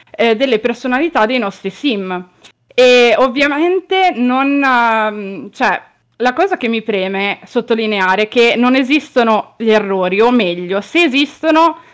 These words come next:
eh, vengono comunque premiati, poiché appunto è da essi che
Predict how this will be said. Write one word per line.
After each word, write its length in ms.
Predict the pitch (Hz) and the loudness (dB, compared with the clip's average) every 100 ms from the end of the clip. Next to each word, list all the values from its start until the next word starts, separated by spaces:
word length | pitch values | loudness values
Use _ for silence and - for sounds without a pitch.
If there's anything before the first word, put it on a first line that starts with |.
| _ _ - | _ _ -2
eh, 320 | 220 233 226 220 | 2 4 4 0
vengono 440 | 233 285 269 254 | 0 2 4 2
comunque 380 | 254 285 311 247 | 2 2 4 0
premiati, 680 | 247 254 302 233 185 190 208 | 2 2 4 2 -2 -4 -8
poiché 560 | _ - 254 254 254 202 | _ -2 -2 0 0 0
appunto 480 | 208 - 226 214 208 | -2 -4 -6 -2 0
è 180 | 190 190 | 0 2
da 140 | 233 | 2
essi 400 | 240 196 - 240 | 2 0 -6 -10
che 320 | 240 208 202 | -2 -2 -2